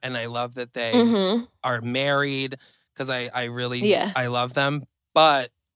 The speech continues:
Speaker 1: it had to be hard to watch the season back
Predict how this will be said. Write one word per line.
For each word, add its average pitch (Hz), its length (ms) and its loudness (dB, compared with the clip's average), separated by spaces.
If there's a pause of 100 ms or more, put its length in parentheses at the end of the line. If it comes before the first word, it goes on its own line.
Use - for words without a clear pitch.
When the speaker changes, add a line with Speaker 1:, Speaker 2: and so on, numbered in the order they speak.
(840)
Speaker 1:
it 143 160 0
had 147 320 4
to 131 100 -6
be 127 120 -4
hard 113 500 -4
to 131 160 -4
watch 110 480 -4 (260)
the 135 100 -6
season 107 440 -6
back - 520 -6